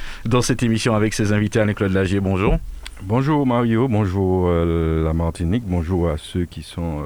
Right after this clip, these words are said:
Speaker 2: dans le studio, euh, et à la technique.
Speaker 1: Ouais. Et puis la, la fameuse question, co-, comment allez-vous, euh, ce matin, euh ?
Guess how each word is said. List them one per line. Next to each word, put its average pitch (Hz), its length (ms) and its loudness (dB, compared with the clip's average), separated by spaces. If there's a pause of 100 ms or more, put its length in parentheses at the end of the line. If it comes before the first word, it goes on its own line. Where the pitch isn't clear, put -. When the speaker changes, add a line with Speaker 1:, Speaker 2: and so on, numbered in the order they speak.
Speaker 2:
dans 73 120 -10
le 80 80 -6
studio, 82 500 -6 (800)
euh, 82 360 -6 (100)
et 90 80 -4
à 98 60 0
la 107 120 0
technique. - 540 -6 (640)
Speaker 1:
Ouais. 95 240 0 (240)
Et 92 120 -2
puis 98 200 -2
la, 90 300 2
la 90 120 0
fameuse 95 340 -2
question, 98 420 -4
co-, 95 260 -4
comment 95 220 2
allez-vous, 90 640 -2
euh, 85 160 -2
ce - 100 -4
matin, 85 460 -2
euh ? 85 180 -2